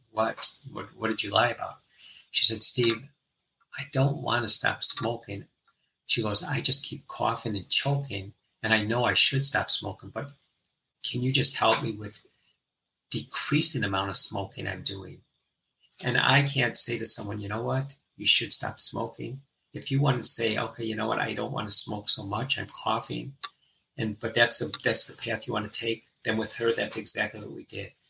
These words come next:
As I said, Let's instead do a, a session today on decreasing your smoking. And I'm gonna show you a few things that you can do. And when you start smoking, or if you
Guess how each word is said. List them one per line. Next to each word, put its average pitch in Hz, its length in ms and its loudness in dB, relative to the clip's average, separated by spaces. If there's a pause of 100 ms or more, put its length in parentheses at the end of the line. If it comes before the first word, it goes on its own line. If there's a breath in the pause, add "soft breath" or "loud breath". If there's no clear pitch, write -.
(160)
As - 120 0
I 113 40 -6
said, 107 340 0 (220)
Let's - 320 2
instead 113 440 2
do 107 180 -12
a, - 40 -12 (760)
a - 100 -18 (300)
session - 480 2
today 113 460 -6 (300)
on 107 100 -14
decreasing - 600 -2
your 107 80 -10
smoking. 113 800 2
And 110 100 -8
I'm 104 100 -10
gonna 110 220 -8
show 110 260 0
you 107 120 -6
a - 140 -12
few 107 160 -12
things 101 560 -8 (440 soft breath)
that 123 80 -8
you 123 180 -10
can 107 220 -12
do. 107 520 0 (380)
And 107 120 -10
when 107 100 -10
you 101 60 -10
start 147 600 0
smoking, 104 720 0
or 110 140 -16
if - 100 -18
you 110 140 -12